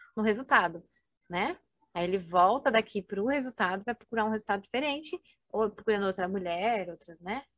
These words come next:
Com o mesmo mecanismo. E aí vai repetir.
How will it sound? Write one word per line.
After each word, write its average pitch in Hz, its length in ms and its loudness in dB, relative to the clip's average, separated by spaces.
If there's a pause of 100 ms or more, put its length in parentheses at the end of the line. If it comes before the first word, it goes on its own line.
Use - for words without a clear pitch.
(1200)
Com 330 200 -8
o 269 40 -4
mesmo 202 380 -2
mecanismo. 233 680 -4 (320)
E 202 80 -6
aí 156 220 -6
vai 160 120 -8
repetir. 220 540 -12